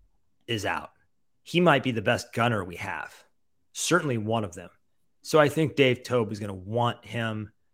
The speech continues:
and probably Richie James on, on the team too. Uh, Justin Ross, I think, will benefit from Kadarius Toney probably starting the season inactive.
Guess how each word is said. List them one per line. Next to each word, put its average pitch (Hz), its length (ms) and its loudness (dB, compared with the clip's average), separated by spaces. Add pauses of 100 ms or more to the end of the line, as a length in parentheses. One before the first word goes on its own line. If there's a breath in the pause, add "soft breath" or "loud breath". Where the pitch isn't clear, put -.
(300)
and 180 260 2
probably 131 300 4
Richie 110 320 -4
James 98 500 -8
on, 101 440 -8
on 104 120 -8
the 92 80 -10
team 92 320 -12
too. 92 380 -8 (960)
Uh, 110 240 -2 (360)
Justin 143 480 4
Ross, 120 480 4
I 107 100 -4
think, 117 240 -6
will 107 100 -4
benefit 104 680 -4 (400)
from 120 200 -4
Kadarius 113 600 0
Toney 104 520 -6 (760)
probably 170 600 2
starting 202 340 4
the 202 80 4
season 185 560 0 (300)
inactive. 147 720 0